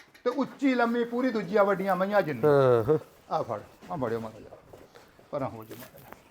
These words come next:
Speaker 1: ਵਾਹਿਗੁਰੂ ਸੱਚਿਆ ਪਾਤਸ਼ਾਹ।
Speaker 2: ਕੱਟੀ ਪਿੱਛੇ ਬੜੀ ਸੋਹਣੀ ਆ ਗਈ ਨਾ।
Speaker 1: ਮੈਂ ਨਾ ਬੱਚਾ ਵੀ ਟੌਪ ਦਾ, ਸਿਰਫ ਇੰਨਾ ਹੀ ਆ ਵੀ ਚੋਤੀ ਆ। ਇੱਕ ਥੱਲਿਓ ਹਿਸਾਬ ਨਾਲ ਥੋੜ੍ਹੀ ਟਾਈਟ ਲੇਵੇ ਵਾਲੀ ਸੀ ਮੈਂ, ਦੂਜੀ ਚੋ ਕੇ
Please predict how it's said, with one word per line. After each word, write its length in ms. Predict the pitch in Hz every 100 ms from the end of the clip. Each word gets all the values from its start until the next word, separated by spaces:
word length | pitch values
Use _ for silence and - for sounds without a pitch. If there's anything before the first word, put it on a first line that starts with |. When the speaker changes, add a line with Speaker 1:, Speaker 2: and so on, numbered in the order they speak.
| -
Speaker 1:
ਵਾਹਿਗੁਰੂ 440 | 151 120 _ -
ਸੱਚਿਆ 240 | 156 - -
ਪਾਤਸ਼ਾਹ। 340 | - - - -
Speaker 2:
ਕੱਟੀ 240 | 170 196
ਪਿੱਛੇ 180 | 208 175
ਬੜੀ 200 | 170 160
ਸੋਹਣੀ 200 | 131 165
ਆ 120 | 151
ਗਈ 80 | 131
ਨਾ। 220 | - 330
Speaker 1:
ਮੈਂ 80 | 240
ਨਾ 120 | 254
ਬੱਚਾ 380 | 208 196 196 226
ਵੀ 100 | 262
ਟੌਪ 340 | 254 220 208
ਦਾ, 260 | 208 247 208 - _ _ _ -
ਸਿਰਫ 180 | 220 214
ਇੰਨਾ 320 | 226 208 226
ਹੀ 80 | 233
ਆ 100 | 233
ਵੀ 240 | 226 254 262 - _ - - - _ -
ਚੋਤੀ 500 | 202 202 202 254 254
ਆ। 180 | 233 190 - -
ਇੱਕ 220 | 202 240
ਥੱਲਿਓ 280 | - 202 220
ਹਿਸਾਬ 320 | 226 254 214
ਨਾਲ 200 | 220 214
ਥੋੜ੍ਹੀ 220 | 214 226
ਟਾਈਟ 220 | 208 190
ਲੇਵੇ 220 | 202 202
ਵਾਲੀ 220 | 214 240 240
ਸੀ 120 | 247
ਮੈਂ, 260 | 254 240 151 - -
ਦੂਜੀ 240 | 202 220
ਚੋ 280 | 220 214 202
ਕੇ 260 | 208 240